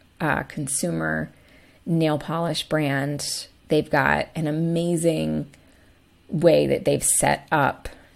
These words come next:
the product line in that it's not just nail polish, it's a system, and they really walk customers through how to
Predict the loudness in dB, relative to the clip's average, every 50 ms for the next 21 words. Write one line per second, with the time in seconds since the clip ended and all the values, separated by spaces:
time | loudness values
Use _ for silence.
0 | _ -4 -2 -2 -2 -2 -2 -2 -2 0 0 -2 -4 -6 -6 -6 -4 -4 -4 -4
1 | -4 -4 -6 -8 -6 -4 -2 -2 -2 -2 -2 -2 -4 -4 -4 -4 -4 -4 -4 -4
2 | -6 -8 -8 -6 -6 -6 -8 -12 -12 -14 -14 -12 -12 -12 -10 -10 -10 -10 -10 -6
3 | -8 -8 -6 -6 -8 -8 -4 -4 -4 -4 -4 -6 -8 -6 -2 0 0 0 0 2
4 | 2 2 4 4 0 0 -2 -4 -6 -8 -12 -20 -20 -14 -6 0 4 4 4 4
5 | 6 4 4 6 6 6 6 6 6 4 2 2 0 -2 -2 -2 0 0 0 -2
6 | -2 -2 -4 -6 -8 -10 -14 -18 -14 -8 -4 0 2 4 4 4 4 2 2 0
7 | -4 -4 0 0 2 2 0 0 -2 -4 -2 -2 0 0 0 -2 -2 -4 -6